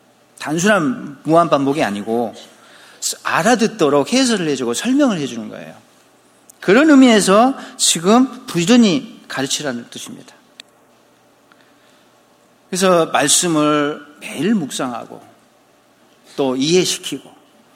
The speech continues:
또 부지런히 가르쳐서 자녀들이 망각하지 않도록 해라는 것이, 하라는 것이죠.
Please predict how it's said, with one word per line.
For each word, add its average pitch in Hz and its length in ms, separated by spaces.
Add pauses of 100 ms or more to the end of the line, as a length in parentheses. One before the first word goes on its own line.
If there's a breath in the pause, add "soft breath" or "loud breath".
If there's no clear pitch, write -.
(580 soft breath)
또 131 420
부지런히 165 520
가르쳐서 139 580
자녀들이 123 440
망각하지 131 520
않도록 123 460
해라는 147 240
것이, - 240
하라는 160 320
것이죠. 104 380